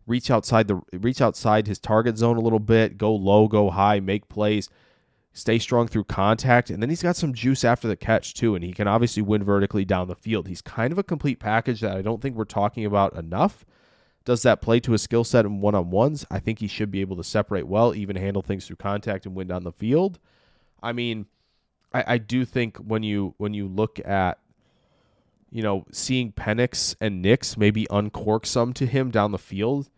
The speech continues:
in some one-on-ones and some, you know, seven-on-seven team stuff, I think you're gonna see potential for that, and, and I think he could be the well-rounded winner of the week. Real, real big fan of his game.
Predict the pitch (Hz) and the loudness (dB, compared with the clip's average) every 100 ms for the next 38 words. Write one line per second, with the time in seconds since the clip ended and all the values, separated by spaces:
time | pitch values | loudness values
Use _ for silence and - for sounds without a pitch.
0 | _ - 101 104 90 90 110 117 113 117 | _ -12 -8 -6 0 4 8 8 8 8
1 | 110 104 85 - 65 90 80 82 _ _ | 6 -2 -6 -8 -8 -8 -8 -10 _ _
2 | _ _ - 101 101 90 107 98 101 95 | _ _ -6 -2 0 0 2 2 0 -6
3 | - 113 101 - 101 98 _ _ _ - | -8 -6 -4 4 4 4 _ _ _ -8
4 | 107 120 113 110 104 - 110 98 - _ | -4 -2 0 0 -2 -2 -2 -2 -6 _
5 | _ _ 110 - 110 113 117 120 120 120 | _ _ -8 -2 -2 -2 -4 0 2 4
6 | 117 - 101 92 95 - 104 110 101 101 | 2 -2 -4 0 -2 -2 -6 -6 -4 -2
7 | 95 90 90 90 87 82 80 85 85 78 | -2 -2 -2 -4 -6 -8 -10 -8 -8 -10
8 | _ _ _ _ 90 82 78 _ _ _ | _ _ _ _ -4 -4 -6 _ _ _
9 | 98 90 101 87 - 92 110 71 110 127 | -2 0 0 -2 -2 0 0 0 2 4
10 | 117 92 98 85 85 - 71 58 | 2 2 0 0 -2 -6 -10 -10